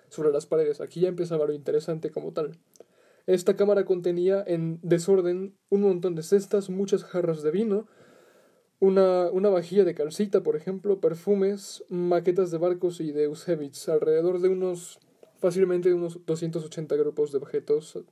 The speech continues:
variados que sumaban en total unas dos mil piezas, una locura total,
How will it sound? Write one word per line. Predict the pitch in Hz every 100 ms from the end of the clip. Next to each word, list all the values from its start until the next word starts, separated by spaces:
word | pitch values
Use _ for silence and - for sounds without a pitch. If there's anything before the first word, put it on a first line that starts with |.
| _ _ _ _
variados | 156 151 160 170 190 196
que | - 156 151 151
sumaban | 160 151 151
en | 139
total | 139 143 151
unas | 151 147
dos | 143 151
mil | 151 151
piezas, | 147 139 - 160 -
una | 156
locura | 143 143 147
total, | 139 139 202 247